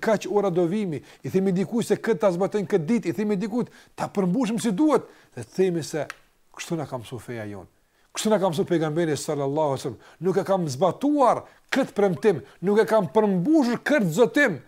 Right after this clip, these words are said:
për shkak të frikës, as për shkak të dënimit, as për shkak të interesit, jo për kët. Por vetëm për shkak të frikës ndaj Allahut azza wa jall dhe për shkak të edukatës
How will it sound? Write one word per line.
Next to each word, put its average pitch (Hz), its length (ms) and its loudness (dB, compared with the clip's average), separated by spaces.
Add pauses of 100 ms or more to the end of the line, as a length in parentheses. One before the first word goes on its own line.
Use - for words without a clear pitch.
(420)
për 202 220 4
shkak - 420 4
të 208 160 2
frikës, 214 600 2
as 156 160 -2
për 190 160 -2
shkak 226 280 0
të 147 80 -6
dënimit, 220 560 0
as 190 200 0
për 214 160 0
shkak 254 260 -2
të 240 100 -4
interesit, 233 480 -2 (400)
jo 311 220 4 (100)
për 190 220 0
kët. 135 160 -4 (1000)
Por 113 240 -8
vetëm 175 400 -2
për 131 220 -10
shkak - 340 -10
të 123 160 -12
frikës 156 360 -8
ndaj 135 120 -6
Allahut 127 320 -6
azza 120 140 -8
wa 117 60 -8
jall 127 180 -6 (320)
dhe 113 160 -12
për 123 160 -8
shkak - 400 -12 (140)
të 165 100 -2 (840)
edukatës 143 800 -10